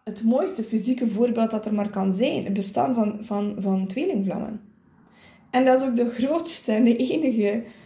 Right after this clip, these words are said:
belangrijkste reden waarom dat, eh, ik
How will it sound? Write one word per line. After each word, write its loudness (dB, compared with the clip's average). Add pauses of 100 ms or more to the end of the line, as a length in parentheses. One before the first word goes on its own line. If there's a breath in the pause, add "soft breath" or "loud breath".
(200 loud breath)
belangrijkste -2
reden 0
waarom 0
dat, -2
eh, -4
ik -6